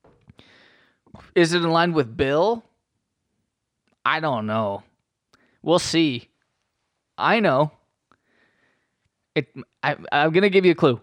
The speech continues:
It might not be in line with the norm. I don't know, but I'll let you know. Could be freaky. Could freak you out. The, the truth could freak you right out. But, uh, there was riots in Montreal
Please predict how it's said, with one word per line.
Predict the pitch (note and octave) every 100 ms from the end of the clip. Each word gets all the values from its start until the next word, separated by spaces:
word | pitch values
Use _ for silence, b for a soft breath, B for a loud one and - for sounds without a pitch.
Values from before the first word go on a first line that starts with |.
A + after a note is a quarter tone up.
| _
It | D3
might | C#3 D#3+
not | D3+ C#3+ C3+
be | C3
in | B2+ A#2
line | A#2 A2+
with | A2 G2+ _
the | - B2+
norm. | A2+ G#2+ G2+ G2 _ _ _ _ _ _ _ _ _ _ _ B2
I | C3
don't | A#2
know, | A2 A2+ G2+
but | B2
I'll | D3 G3+
let | F#3+
you | F3+
know. | D#3+ A#2 - _ _ _ _ _ _ _ _ _ _ _
Could | - F3+
be | E3+
freaky. | - D#3 C#3 A2 F#2 _ _
Could | G3
freak | G3 C#4 A3
you | -
out. | F#3 A#2+ - _ b b b b b b b b b _ _ _
The, | E3 D#3+ -
the | G3+
truth | - A3+ D#4 -
could | G#3 C#3+
freak | - F#3+ A3+ D#3
you | B2
right | A#2 C#3+ F3
out. | C#3 A#2+ F#2 _ _ _ _ _ _ _ _ _ _ _ _ _ _ _ _ _ _ - _ _ _ _ _ _ _ _ _ _ _ _ _ -
But, | D#3 -
uh, | D#3 C#3
there | C#3 F3
was | G3 C#3
riots | C3+ C#3+ F3+ E3+ -
in | C#3
Montreal | C3 C3 B2+ A#2+ A2 A#2+